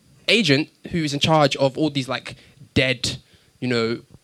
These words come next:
actors, artists were like, "Yo, this is a fantastic opportunity for our partners who are no longer with us." That phrase. So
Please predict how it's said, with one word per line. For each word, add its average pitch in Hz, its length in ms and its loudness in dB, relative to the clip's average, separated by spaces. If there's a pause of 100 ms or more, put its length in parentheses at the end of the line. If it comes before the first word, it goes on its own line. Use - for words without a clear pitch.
(240)
actors, 151 520 0
artists 147 460 2
were 139 80 6
like, 127 220 -2
"Yo, 147 160 4
this 151 140 2
is 147 60 -4
a 135 40 -2
fantastic 147 460 -2
opportunity 151 680 2 (200)
for - 240 -4
our 147 200 0 (220)
partners 156 380 0
who 151 80 0
are 143 40 6
no 156 120 4
longer 160 220 6
with 170 200 6
us." - 320 -4 (680)
That - 160 0
phrase. 143 580 2 (520)
So 165 460 4